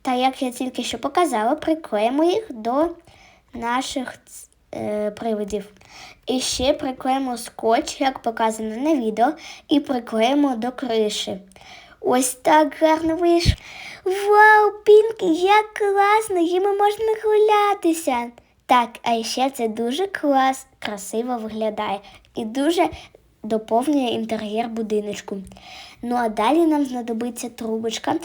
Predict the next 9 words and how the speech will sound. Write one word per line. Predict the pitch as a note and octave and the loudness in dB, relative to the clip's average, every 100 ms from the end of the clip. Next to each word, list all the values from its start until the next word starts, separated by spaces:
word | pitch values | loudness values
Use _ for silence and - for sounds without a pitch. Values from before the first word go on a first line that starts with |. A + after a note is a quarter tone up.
| - - | -10 -6
або, | A#3+ A#3 A#3 A#3 | -2 0 0 0
якщо | A3+ A3 A#3 | 0 0 -6
у | |
вас | A3 A3 - | -2 -4 -4
є, | A#3+ E4 | -2 0
то | E4+ | 0
паличка | - A3+ A#3+ D#4 - | 0 0 2 0 -2
від | B3+ A#3 | -4 -2
морозива. | A3+ G#3+ G#3 G3+ G3+ G3+ | -4 -4 -4 -8 -8 -10